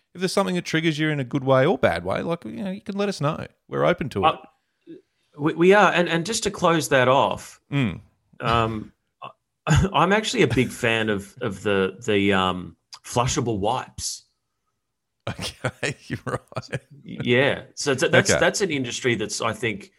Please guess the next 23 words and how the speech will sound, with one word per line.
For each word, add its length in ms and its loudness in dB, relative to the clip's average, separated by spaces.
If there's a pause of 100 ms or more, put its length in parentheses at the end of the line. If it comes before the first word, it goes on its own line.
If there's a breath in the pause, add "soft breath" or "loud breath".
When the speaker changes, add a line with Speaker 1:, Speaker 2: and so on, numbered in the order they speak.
(140)
Speaker 2:
is 200 -6
really 480 2
evolving, 580 2
and, 180 -6
and 120 -2
one 160 2
to 40 0
keep 280 2
a, 180 2
keep 240 -2
an 80 0
eye 260 2
on 280 -2 (240 soft breath)
or 120 0
an 60 4
ear 240 6
out 220 2
for, 160 -14
for 160 -2
our 80 2
listeners. 500 -8 (320)
Speaker 1:
Okay. 220 -4
<laughs> 1300 -4